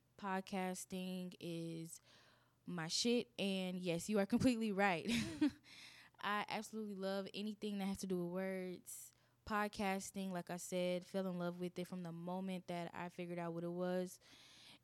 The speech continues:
And when I say I'm on my career path, all that means is that I'm just trying to grow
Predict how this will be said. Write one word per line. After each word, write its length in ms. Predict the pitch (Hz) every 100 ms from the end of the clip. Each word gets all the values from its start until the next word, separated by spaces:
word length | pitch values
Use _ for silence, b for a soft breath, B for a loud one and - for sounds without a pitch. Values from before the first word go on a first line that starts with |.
| -
And 720 | 202 196 185 180 170 170 170 - -
when 120 | 202
I 100 | 214
say 120 | 240
I'm 160 | 220 208
on 80 | 202
my 140 | 190
career 300 | 220 254 370 -
path, 640 | 320 311 302 294 - - -
all 140 | 240
that 180 | 247 240
means 380 | 226 220 214 208
is 140 | 208
that 380 | 196 185 185 - -
I'm 200 | 196 190
just 320 | 185 185 - - -
trying 480 | - 180 175 175 180 -
to 480 | 170 170 165 165 165 b b b b b b - 180
grow 880 | 175 180 175 180 180 175 175 175